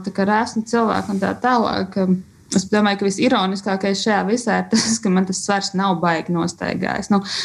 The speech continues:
protams, tajā laikā, kad biju modeļu aģentūrā un, tā kā, ar modeles augumu, nu, tur bija kaut kādi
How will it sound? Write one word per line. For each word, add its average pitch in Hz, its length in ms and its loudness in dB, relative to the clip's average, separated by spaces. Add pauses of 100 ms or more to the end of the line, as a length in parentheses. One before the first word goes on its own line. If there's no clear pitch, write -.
(140)
protams, 214 340 2
tajā 190 240 0
laikā, 190 400 0
kad 180 140 -6
biju 180 180 2
modeļu 190 320 4
aģentūrā 180 720 2
un, 185 60 0
tā 185 100 -4
kā, - 60 -6
ar 190 100 0
modeles 185 480 2
augumu, 180 420 0
nu, 180 120 2
tur 170 180 -2
bija 220 220 2
kaut 156 180 0
kādi 160 380 -2